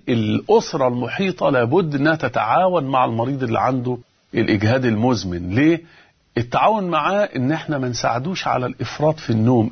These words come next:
إن زي ما بيقولوا كان الأمثال المصرية القديمة تقول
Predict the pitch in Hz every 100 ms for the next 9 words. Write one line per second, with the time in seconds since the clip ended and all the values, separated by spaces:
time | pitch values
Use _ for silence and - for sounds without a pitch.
0 | - 101 104 110 143 127 117 135 139 113
1 | 110 110 - 104 - 143 131 - _ _
2 | - 92 98 139 143 123 - 110 131 123
3 | 120 143 151 156